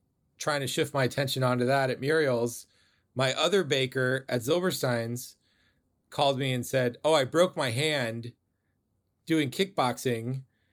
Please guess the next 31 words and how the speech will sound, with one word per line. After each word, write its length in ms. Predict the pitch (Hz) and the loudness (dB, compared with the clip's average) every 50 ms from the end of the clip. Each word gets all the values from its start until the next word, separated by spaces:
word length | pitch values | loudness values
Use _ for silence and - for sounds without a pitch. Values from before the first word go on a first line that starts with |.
| _ _ _ _ _ _ _ _ - | _ _ _ _ _ _ _ _ -4
And 400 | 127 135 131 127 127 123 120 117 - - | -2 0 0 0 -2 -2 -4 -4 -2 -2
I 80 | 139 | 0
just 200 | 156 202 190 143 | 2 2 2 2
went 180 | 180 190 180 135 | 0 0 0 0
to 100 | - 175 | -2 -2
the, 380 | 147 151 143 135 127 127 123 - _ _ - | 2 2 2 2 2 0 -2 -6 _ _ -4
I 60 | 139 147 | -2 0
just 180 | 165 175 151 147 | 0 0 0 0
went 180 | 180 175 139 | -2 -2 -2
to 60 | 135 | -2
get 120 | 143 160 151 | -2 -2 0
an 80 | 131 | 0
x-ray. 680 | 135 151 143 - - 135 117 117 113 113 113 113 110 - _ _ _ _ _ _ _ _ _ _ _ _ - | -2 -2 -2 -2 -2 -2 0 0 -2 -2 -4 -6 -8 -12 _ _ _ _ _ _ _ _ _ _ _ _ -4
And 360 | 127 127 120 120 120 120 - - | -2 0 0 0 -2 -4 -6 -4
yeah, 200 | - 143 147 139 123 | 0 0 2 2 2
I, 160 | 123 131 123 - - | 0 -2 -6 -4 0
I 160 | 120 127 131 131 | 0 2 2 2
shattered 380 | 131 - 160 147 147 151 135 | 0 0 2 2 2 0 -2
my 140 | 120 123 120 | -2 -4 -2
hand 240 | 117 131 135 131 131 | -2 0 0 0 -2
in 60 | 123 104 | -4 -6
two 140 | - 123 | -8 -8
places. 420 | 120 - 120 117 110 - 117 107 - | -4 -2 -2 -2 -2 -4 -8 -4 -2
So 240 | 139 131 123 120 - | 0 0 0 0 0
I'm 120 | - 208 247 | 0 2 2
not 140 | 262 240 208 | 2 2 2
coming 240 | - 214 214 202 190 | 2 0 0 0 2
to 80 | 165 156 | 2 2
work 200 | 165 175 170 - | 2 2 2 0
tomorrow." 560 | - 139 131 120 110 107 104 104 107 104 - _ _ _ _ _ _ _ _ _ _ _ _ - | -2 -2 -2 0 0 0 -2 -2 -4 -6 -10 _ _ _ _ _ _ _ _ _ _ _ _ -4
And 460 | - 139 139 135 135 131 127 127 123 | -2 0 2 2 0 0 -2 -6 -8